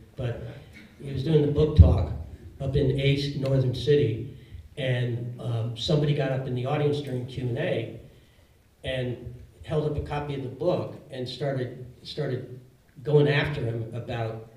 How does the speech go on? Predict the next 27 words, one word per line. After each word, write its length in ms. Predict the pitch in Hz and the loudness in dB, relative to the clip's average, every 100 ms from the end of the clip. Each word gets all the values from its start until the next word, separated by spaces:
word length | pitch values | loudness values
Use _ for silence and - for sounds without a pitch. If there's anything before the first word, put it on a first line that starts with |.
| - | -18
about 580 | 110 120 117 - - - | -12 -10 -10 -12 -20 -10
this 200 | 139 135 | -8 -2
particular 520 | - - 147 143 131 | -2 -2 -2 -4 -6
issue. 380 | 131 165 - - - - - - - - - - - - - | -6 -6 -6 -12 -14 -20 -20 -20 -20 -20 -20 -20 -20 -20 -6
And 560 | - 139 135 135 - - - - - | 2 4 4 2 -2 -6 -14 -18 0
finally 240 | 180 180 | 6 6
David 320 | 156 151 143 - | 6 4 2 0
said, 120 | 151 | 0
"Excuse 420 | - - 185 185 | -2 -2 0 0
me, 180 | 147 143 | 0 4
can 80 | 151 | 6
I 60 | |
ask 200 | 165 180 160 | 6 0 -2
you 160 | 143 | -2
a 0 | |
question?" 640 | 147 143 - 151 147 - - - - - _ _ _ _ | -2 -2 -2 0 0 -2 -8 -16 -20 -20 _ _ _ _
And 60 | 139 | -4
he 60 | 143 | 0
said, 200 | - - | 4 6
"Have 180 | 147 | 6
you 140 | 143 170 | 4 4
read 220 | 151 151 | 6 6
the 120 | 147 | 4
book?" 340 | 147 143 - - - - - - - - - - - | 2 2 2 -4 -8 -10 -12 -12 -14 -14 -12 -14 -12
And 160 | - 139 | -6 -2
she 160 | - 151 | 0 0
said, 400 | 151 127 - | 0 -2 -4